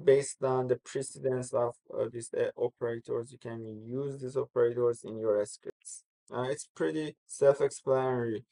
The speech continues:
Uh, I don't need to explain too much. So now let's go to another slide.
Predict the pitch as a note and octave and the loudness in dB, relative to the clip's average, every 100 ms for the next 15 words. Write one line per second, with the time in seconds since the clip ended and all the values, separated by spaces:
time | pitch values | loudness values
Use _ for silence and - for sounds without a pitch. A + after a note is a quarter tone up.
0 | _ _ _ A#2 A2+ A2 G#2+ A#2 A#2 A#2+ | _ _ _ -4 -2 0 -2 -2 -4 -6
1 | A#2+ C3 C#3+ - A#2+ - _ A2+ _ _ | -6 -6 -8 -6 -8 -8 _ -20 _ _
2 | _ A#2+ A2 A2+ C#3+ - - - _ _ | _ -16 -8 -8 -10 -14 -16 -18 _ _
3 | _ _ - - A2+ A2+ A2 A2 A2 A2 | _ _ -20 -6 -2 2 2 2 0 -4
4 | A2+ A2+ A2+ A2+ A#2 - - A#2+ A2+ A2 | -4 -2 -2 -2 -4 -8 -8 -4 -2 -4
5 | - G#2+ G#2+ C3 C#3+ C#3+ - B2+ B2+ A#2+ | -8 -12 -6 -4 -4 -6 -6 -2 -2 -2